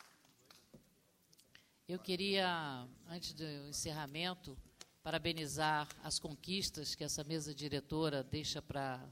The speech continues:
pra todos nós aqui na Câmara Legislativa, mas em especial pra população do Distrito Federal. Certamente tivemos muitas vitórias,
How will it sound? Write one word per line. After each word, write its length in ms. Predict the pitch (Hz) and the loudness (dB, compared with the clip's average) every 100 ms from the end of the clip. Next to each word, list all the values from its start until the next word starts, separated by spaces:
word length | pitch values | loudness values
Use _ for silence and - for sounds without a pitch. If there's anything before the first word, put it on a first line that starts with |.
| - - - - | -16 -20 -20 -4
pra 100 | 143 | -2
todos 340 | 139 185 160 143 | 2 0 0 0
nós 360 | 151 160 143 | 4 4 4
aqui 180 | 147 151 | -2 -4
na 100 | 143 | -4
Câmara 320 | 139 151 147 | -2 0 0
Legislativa, 720 | 139 147 139 135 120 185 175 | 0 0 0 -2 0 2 2
mas 220 | 151 151 151 | 2 0 0
em 60 | |
especial 680 | 147 - 156 - 151 156 151 147 - - | 0 2 0 2 6 6 4 -4 -14 -6
pra 140 | 135 143 | -2 2
população 640 | 143 143 139 131 - 156 | 4 4 4 4 2 2
do 100 | 147 | 0
Distrito 360 | 139 - 151 - | -2 2 0 4
Federal. 680 | 139 131 131 151 165 123 127 147 127 131 - - | 4 6 8 8 8 2 -8 -10 -12 -16 -20 -16
Certamente 640 | - 170 165 165 160 170 - | -2 2 6 8 8 6 6
tivemos 1040 | 170 147 170 165 156 147 135 - - - 120 | 4 8 8 8 4 4 4 2 0 -4 -10
muitas 420 | 147 196 220 180 | 0 2 4 4
vitórias, 880 | 156 156 160 165 170 143 135 139 175 | 4 4 8 10 10 8 2 0 0